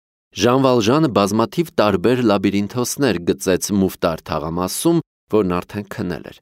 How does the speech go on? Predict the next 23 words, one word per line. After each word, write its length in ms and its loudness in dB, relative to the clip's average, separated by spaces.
Կարծես 360 2
դեռ 280 2
գոյություն 500 2
ունեին 360 2
միջնադարյան 760 0
կարգուկանոնը 760 0
և 200 -2
լույսն 320 -2
ու 60 -2
կրակը 420 0
հանգցնելու 640 -2
ազդանշանը։ 800 -4
Իմաստուն 580 2
ստրատեգիայով 960 2
և 220 2
տարբեր 440 2
ձևերով 460 2
համադրեց 580 0
Սանսիե 640 0
փողոցը 580 0
Կոպո 360 -2
փողոցի 560 -6
հետ, 280 0